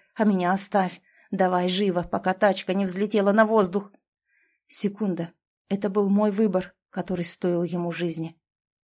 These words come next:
Руки дико тряслись, но я распахнул заднюю дверь. Та поддалась со стоном. Яна лежала без сознания, как хрупкая фарфоровая кукла, повисшая на ремне безопасности.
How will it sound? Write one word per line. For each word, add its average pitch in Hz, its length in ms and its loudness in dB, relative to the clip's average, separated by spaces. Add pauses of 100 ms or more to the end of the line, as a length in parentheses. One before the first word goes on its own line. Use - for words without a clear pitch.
(380)
Руки 214 360 -2
дико 196 320 -2
тряслись, 190 640 -4 (300)
но 208 140 0
я 202 160 0
распахнул 208 580 0
заднюю 175 440 -2
дверь. 165 340 -6 (260)
Та 190 120 -2
поддалась 185 540 0
со 185 120 0
стоном. 170 480 -4 (400)
Яна 202 460 -4
лежала 196 380 0
без 196 220 0
сознания, 180 680 -2
как 190 220 -4
хрупкая 214 440 0
фарфоровая 190 600 0
кукла, 180 500 -10 (160)
повисшая 180 560 -4
на 180 100 -4
ремне 180 320 -2
безопасности. 170 880 -4